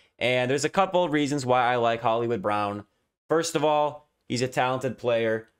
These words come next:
and now he's with his old college quarterback, Kyler Murray, and they have that connection, and I think that, um, Hollywood Brown is gonna get the targets, and he has the talent to do something with those targets.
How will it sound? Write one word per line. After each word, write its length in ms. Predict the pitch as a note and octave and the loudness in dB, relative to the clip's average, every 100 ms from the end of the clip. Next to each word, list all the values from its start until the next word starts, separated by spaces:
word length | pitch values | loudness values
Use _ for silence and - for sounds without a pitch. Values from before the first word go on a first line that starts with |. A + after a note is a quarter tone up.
| _ | _
and 180 | A#2 A2+ | -2 0
now 360 | A#2 B2 B2 | 2 2 0
he's 220 | B2 B2 G#2+ | -2 -4 -2
with 240 | A#2+ A#2 | -2 0
his 140 | A#2+ | -2
old 320 | A2+ A2+ A2 F#2+ | 0 0 -2 -2
college 380 | A2+ A2 G2+ | 0 0 -4
quarterback, 760 | - A2 G#2+ G#2 G#2+ G#2 - _ | -4 -2 -2 -2 0 0 -4 _
Kyler 420 | - G#2+ G#2+ G2+ | -4 0 0 -2
Murray, 520 | G#2 A#2+ B2 A#2+ A#2+ - _ _ _ | 0 0 0 0 -2 -8 _ _ _
and 260 | G#2 A2 G#2+ | -2 -2 0
they 120 | A2 | 0
have 200 | B2+ C3+ | 2 0
that 180 | C#3+ B2+ | 0 -4
connection, 520 | D3 C#3 C#3 C#3+ C#3 | -2 -2 -2 -4 -2
and 160 | G2+ A2 | -2 -2
I 80 | |
think 300 | A2 B2 B2 | -2 -2 -2
that, 280 | A#2+ A#2 G#2 - _ _ _ _ - - | 0 0 -2 -8 _ _ _ _ -20 -4
um, 220 | G#2+ A2+ | 0 0
Hollywood 340 | A2 A#2 A#2 G#2+ | 2 2 0 0
Brown 180 | A2 A2 | 0 -2
is 80 | |
gonna 200 | - A2 | -4 -4
get 120 | G#2 G#2+ | -2 -6
the 80 | |
targets, 580 | - D3 D3+ D3+ - - _ _ - | -2 0 0 -2 -6 -12 _ _ -8
and 100 | B2+ | -2
he 60 | |
has 140 | B2+ A#2+ | -2 -2
the 80 | |
talent 420 | A#2+ B2+ A#2 A#2 G#2 | -2 -2 0 -2 -4
to 80 | |
do 200 | G#2+ A2+ | -4 -4
something 260 | A2+ A2+ G#2 | -2 -2 -2
with 140 | A2 | -2
those 160 | G#2+ G#2+ | -2 -6
targets. 420 | - G#2+ G#2+ A2+ | -2 -2 -2 -4